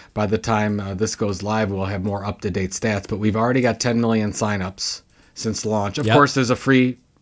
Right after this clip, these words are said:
Speaker 1: seven-day trial, so some of those, they might lose some of those people, but this is just the first day. And if you look at the ten million signups, and let's just say they hold that even for the entire year, Hulu has twenty-eight million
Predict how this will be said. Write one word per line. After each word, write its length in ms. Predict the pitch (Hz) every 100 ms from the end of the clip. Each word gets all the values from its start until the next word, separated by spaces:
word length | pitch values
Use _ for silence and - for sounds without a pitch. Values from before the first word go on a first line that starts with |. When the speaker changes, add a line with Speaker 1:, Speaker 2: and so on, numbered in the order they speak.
| _ -
Speaker 1:
seven-day 540 | - 127 110 117 113 107
trial, 540 | - 117 104 101 104
so 120 | -
some 240 | 104 117 117
of 60 |
those, 260 | 110 107 107
they 140 | 110
might 240 | 110 117 98
lose 240 | 123 131
some 160 | - 110
of 80 |
those 160 | 98 98
people, 260 | 104 98 95
but 180 | 117
this 180 | 220 220
is 100 | 151
just 220 | 156 147
the 60 | 123
first 340 | - 123 -
day. 340 | 139 113 90 95 - - - - - - - - -
And 560 | 123 127 123 123 120
if 160 | 123 120
you 160 | 139
look 420 | 135 131 165 180 -
at 360 | 127 127 120 -
the 120 | 127
ten 300 | - 139 139
million 320 | 139 135 127
signups, 580 | 113 - 127 104 85 -
and 100 | 113
let's 160 | 117 -
just 160 | 139 -
say 120 | 139
they 160 | 120
hold 340 | 95 120 151 120
that 200 | 92 98
even 240 | 156 165
for 140 | 123 113
the 120 | 110
entire 400 | 104 - 139 110
year, 520 | 98 139 151 90 92 - - - - - - _ - - _ - - -
Hulu 480 | - 160 294 226 113
has 220 | 101 98
twenty-eight 480 | - 165 147 151 117
million 500 | 147 262 233 104